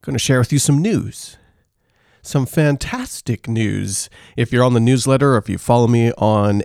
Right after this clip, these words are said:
any of the social media programs, then you would have heard by now that my forthcoming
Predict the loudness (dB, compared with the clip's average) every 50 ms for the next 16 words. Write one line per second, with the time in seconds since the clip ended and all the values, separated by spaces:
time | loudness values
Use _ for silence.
0 | -4 _ -2 -2 0 2 2 0 0 -2 -2 -6 -8 -6 -6 -6 -4 -2 -4 -2
1 | -4 -6 -8 -6 -4 -4 -4 -2 -2 0 0 0 0 0 -2 -4 _ _ _ _
2 | _ _ _ _ _ -2 2 2 2 2 2 0 0 0 0 0 -2 -2 -2 -4
3 | -6 -8 -10 -14 -20 -20 -20 _ -2 -2 0 0 -2 -2 -2 -2 0 0 -2 -4
4 | -4 -4 -4 -4 -4 -4 -4 -2 -2 0 0 0 2 2 4 4 4 4 2 0
5 | -2 -4 _ -18 -20 -20 -20 _ _ _ -4 0 0 2 2 0 -2 -2 -4 -2
6 | 0 0 0 0 -2 -2 -6 -12 -12 -6 -4 -2 -2 -2 -4 -6 -12 -18 _ _
7 | _ -2 2 2 4 4 2 2 0